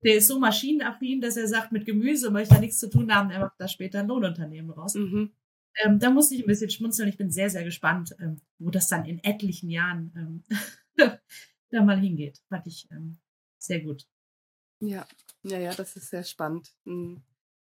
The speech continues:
Speaker 2: Ja, ich, ich würde gerne noch eins dazufügen, weil ja sicher auch ein wichtiger Punkt ist, sich zu fragen, was sind nächste Schritte oder was kann man machen?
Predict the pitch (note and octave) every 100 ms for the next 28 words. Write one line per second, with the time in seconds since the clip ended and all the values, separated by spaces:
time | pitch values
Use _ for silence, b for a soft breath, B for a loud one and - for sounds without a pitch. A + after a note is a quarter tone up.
0 | _ _ _ _ _ _ - G#3 B3 G3+
1 | _ - A3 A3+ - A3 - A#3+ D4 C4
2 | - _ - G#3 A#3 C4 B3 A3 - -
3 | - G#3 G#3 G#3+ G3+ - - - F#3 F#3+
4 | F#3+ - - - _ - - C4 D#4 -
5 | C4+ B3 A3 G#3+ G#3+ A#3 A#3 A3+ - A3
6 | A3 - A#3 A3 A#3 A3 A3 G#3+ - G#3+
7 | - A3 - G#3 G3+ G3+ G3+ A#3 G#3+ G3
8 | G3 G#3 G3+ - - A#3 A#3 E3+ F3 F#3
9 | - G3+ F#3 E3 - F#3+